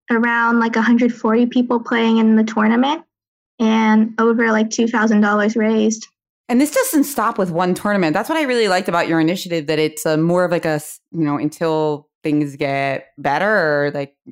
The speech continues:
Speaker 2: it's not really, there's not really a definite endpoint to it. You have a financial goal, but it's more something that you're in, in for, for the long haul.
Speaker 1: Yeah, exactly. Like, uh, I think I wanna keep, like, sort of doing this, like, maybe organizing tournaments,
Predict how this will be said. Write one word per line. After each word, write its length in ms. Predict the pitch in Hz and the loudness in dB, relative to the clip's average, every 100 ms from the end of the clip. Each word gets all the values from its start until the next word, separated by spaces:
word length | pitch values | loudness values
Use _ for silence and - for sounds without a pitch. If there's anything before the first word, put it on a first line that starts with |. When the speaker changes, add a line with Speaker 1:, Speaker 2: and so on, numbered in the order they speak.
| - | -14
Speaker 2:
it's 180 | 156 151 | -12 -6
not 160 | 185 143 | -2 0
really, 160 | 165 | -2
there's 140 | 165 170 | -2 -2
not 140 | 196 | -2
really 180 | 170 160 | -2 -2
a 40 | |
definite 380 | 151 165 160 147 | -2 -4 -4 -4
endpoint 520 | - 160 170 143 131 - | -2 -2 -2 -4 -8 -12
to 100 | 135 | -12
it. 80 | |
You 100 | - | -4
have 120 | 175 151 | -2 0
a 240 | 147 147 - _ _ | 0 -2 -6 _ _
financial 600 | - 175 175 196 180 151 | -4 0 0 0 -2 -2
goal, 500 | 147 143 139 139 139 | -2 -2 -2 -2 -4
but 520 | 143 143 139 139 139 - | -4 -4 -2 -2 -4 -6
it's 260 | 151 - _ _ _ _ _ - | -10 -10 _ _ _ _ _ -4
more 220 | 165 165 | -2 -2
something 260 | 170 160 151 | 0 0 0
that 80 | |
you're 180 | 143 147 | -2 -2
in, 260 | 147 147 156 _ - | -2 -2 -4 _ -6
in 160 | 180 190 | -2 -2
for, 300 | 190 151 147 | -2 -4 -4
for 460 | - 143 143 143 | -4 -4 -2 -4
the 100 | 147 | -4
long 260 | 143 156 165 | -4 -2 -4
haul. 320 | 131 139 - _ _ _ _ 285 | -6 -10 -16 _ _ _ _ -4
Speaker 1:
Yeah, 320 | 294 233 220 | -2 -2 -2
exactly. 600 | 220 262 254 247 247 226 | -2 -2 -2 -2 0 0
Like, 280 | 226 233 247 | 0 -2 -2
uh, 320 | 240 233 247 - _ _ _ | -2 -2 -4 -10 _ _ _
I 60 | 254 | -4
think 180 | 277 302 | -2 0
I 120 | 285 | 0
wanna 200 | 277 269 | 0 0
keep, 300 | 254 254 247 | 0 -2 0
like, 320 | 247 247 - _ _ _ _ | 0 0 -4 _ _ _ _
sort 160 | - 269 | -4 -2
of 60 | |
doing 180 | 254 247 | 2 2
this, 160 | 240 247 | 2 0
like, 80 | 247 | 2
maybe 280 | 233 226 262 | 2 2 0
organizing 720 | 226 226 226 226 233 226 226 | 0 0 0 0 0 0 0
tournaments, 640 | 226 220 226 226 226 247 | 0 2 2 2 2 -2